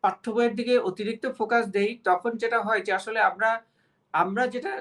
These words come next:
spontaneously যেটা হওয়ার কথা সেটা আমরা হতে পারি না। আমাদের সন্তানরা, শিশুরা, কিশোররা হতে পারে না। তারা ওই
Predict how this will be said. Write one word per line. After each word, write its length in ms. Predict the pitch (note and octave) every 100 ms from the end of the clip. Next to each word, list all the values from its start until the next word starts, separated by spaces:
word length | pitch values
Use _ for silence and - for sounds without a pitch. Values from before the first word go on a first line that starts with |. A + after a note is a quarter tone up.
| - -
spontaneously 880 | - F#3+ G3+ G#3 C4 C4+ C4 C#4
যেটা 260 | A#3+ B3+ B3+
হওয়ার 220 | A3 A#3+
কথা 200 | B3 B3+
সেটা 320 | A3 A3+ A#3
আমরা 180 | A3+ A#3
হতে 240 | G#3+ G3 G#3+
পারি 200 | F#3 D3+
না। 80 | B2+
আমাদের 240 | D3 E3+
সন্তানরা, 600 | G3+ G#3 F#3+ G#3+ G#3+ A#3+
শিশুরা, 600 | B3 A3 G3 A#3 A#3 A3 A3
কিশোররা 400 | - G3+ A#3 A3+
হতে 240 | A3 G#3+ A#3
পারে 240 | F#3 D3
না। 120 | A2 - _ _ _ E3+
তারা 200 | F#3 G#3
ওই 220 | A3